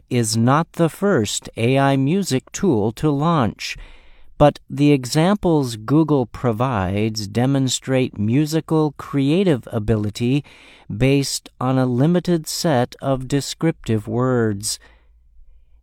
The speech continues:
A I shows how complex computer systems have been trained to behave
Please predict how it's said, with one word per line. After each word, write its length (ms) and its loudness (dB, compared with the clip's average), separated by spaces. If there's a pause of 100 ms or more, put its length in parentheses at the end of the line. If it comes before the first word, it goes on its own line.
(160)
A 240 2
I 460 0
shows 680 0
how 240 2
complex 760 -2
computer 720 0
systems 800 -2 (320)
have 320 -2
been 280 2
trained 840 -2
to 160 0
behave 680 0